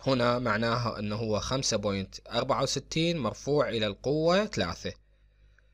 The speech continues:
وهذا هو يعني ما يعنيه، آه، رقم خمسة آلاف ستمية وخمسة وثلاثين بالصيغة العلمية.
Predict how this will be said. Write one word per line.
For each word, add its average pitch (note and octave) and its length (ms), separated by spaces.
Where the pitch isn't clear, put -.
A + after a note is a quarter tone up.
وهذا D3 420
هو C3 240
يعني A#2 280
ما A#2 200
يعنيه، B2 380
آه، F#2+ 320
رقم B2+ 260
خمسة A2+ 380
آلاف A#2+ 200
ستمية B2 320
وخمسة A#2 260
وثلاثين C#3+ 440
بالصيغة B2+ 340
العلمية. E2+ 540